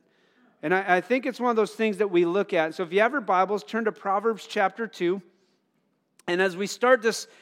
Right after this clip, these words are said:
series called Wisdom, we're, we're really looking at what does God's Word, what does God's Word say? The wise words to avoid dumb decisions. Because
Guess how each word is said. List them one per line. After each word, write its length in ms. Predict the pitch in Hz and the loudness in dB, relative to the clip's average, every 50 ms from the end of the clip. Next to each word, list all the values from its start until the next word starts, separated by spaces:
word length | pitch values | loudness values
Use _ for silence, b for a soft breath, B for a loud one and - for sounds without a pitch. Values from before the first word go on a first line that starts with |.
| b b | b b
series 420 | - - - 233 233 233 226 190 - | -16 -4 0 2 2 2 0 -2 -4
called 300 | - 214 214 208 202 185 | -2 0 0 0 0 2
Wisdom, 440 | 180 214 220 208 175 190 180 180 | 6 6 6 6 4 -2 -2 0
we're, 220 | 185 196 202 202 202 | 2 4 4 4 2
we're 200 | 208 190 196 196 | 2 2 2 2
really 420 | 185 185 214 247 294 311 302 269 | 2 6 6 6 6 6 0 0
looking 360 | 240 233 233 226 - 233 214 | 4 2 2 2 2 -2 0
at 160 | 202 196 202 202 | 0 0 0 -2
what 320 | 170 190 220 240 247 247 | 2 4 4 4 4 2
does 300 | - 240 226 190 - - b b b b b 170 | 0 0 0 0 -4 -12 b b b b b -8
God's 400 | 156 190 202 202 220 220 214 180 | 0 2 4 6 6 4 2 0
Word, 300 | 185 190 196 175 165 151 | -2 0 2 2 2 2
what 140 | 156 196 220 | 2 0 2
does 180 | 214 240 226 190 | 2 2 0 0
God's 320 | 180 233 226 226 220 180 | 0 2 2 2 0 0
Word 260 | 180 208 214 208 190 | 0 2 2 2 2
say? 240 | - - 208 180 165 | -2 -2 0 0 0
The 140 | 160 151 160 | 0 0 -4
wise 500 | 156 156 175 180 190 208 233 254 226 208 | -4 -2 0 2 2 4 4 2 0 0
words 320 | 208 208 208 208 202 190 - | 0 2 2 2 2 -2 -8
to 180 | - 208 208 | -6 -2 -2
avoid 440 | 202 175 165 185 208 208 208 185 160 | -2 -2 -2 -4 -2 -2 -2 -4 0
dumb 300 | - 214 226 233 226 240 | 4 4 4 4 2 -2
decisions. 680 | 214 220 - - - 240 233 185 151 135 117 113 - b b b b b b b b | -4 -4 -6 -6 -8 -8 -8 -6 -8 -14 -16 -18 -20 b b b b b b b b
Because 300 | - 180 165 214 226 202 | -6 0 4 4 4 4